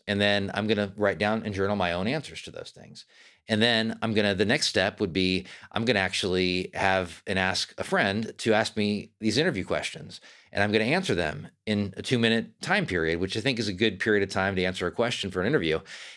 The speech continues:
And I'm gonna practice that way. And the next step is gonna be to go and actually maybe interview for a position, a volunteer position somewhere, you know, where you're not really, don't have these huge consequences if you don't get the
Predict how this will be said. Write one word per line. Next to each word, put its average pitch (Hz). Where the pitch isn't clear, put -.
And 104
I'm 107
gonna 104
practice 156
that -
way. 95
And 101
the 127
next 151
step 101
is 98
gonna 101
be 95
to 107
go 98
and 98
actually 101
maybe 95
interview 123
for 110
a 113
position, 104
a 98
volunteer 135
position -
somewhere, 82
you 80
know, 104
where 104
you're 104
not 110
really, 110
don't 107
have 107
these 95
huge 113
consequences 104
if 90
you 101
don't 95
get 98
the 90